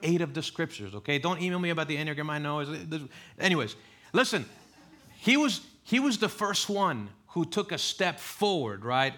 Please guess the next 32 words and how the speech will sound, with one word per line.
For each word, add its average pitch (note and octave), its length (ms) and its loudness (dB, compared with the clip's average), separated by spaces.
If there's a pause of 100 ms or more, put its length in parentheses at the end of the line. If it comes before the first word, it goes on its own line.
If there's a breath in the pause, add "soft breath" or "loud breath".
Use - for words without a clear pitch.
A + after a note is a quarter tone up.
(100)
um, B2 240 -2
in E3 220 0
the C#3+ 80 -2
Gospels. C3+ 580 0
He D#3+ 80 -2
was F3 160 -4
the G3 80 -2
first E3 260 -2
one F#3 100 -4
to F#3 80 0
walk F3 240 -2
on G3 120 -2
water, G3 260 0
for C#3 140 -8
instance. - 520 -12 (1000 soft breath)
He G#3 220 4
was G#3 240 2
the F#3+ 120 0
first G#3 380 0
one F#3 180 0
to F#3 200 -2
put G#3 200 0
his G3 120 0
foot G#3+ 200 -2
in F#3+ 60 0
his D3 140 -2
mouth B2+ 320 -2 (120)
of C#3+ 120 -6
the D#3+ 60 -2
disciples, C#3+ 560 -2
you C3+ 100 -2
know? E3 260 -2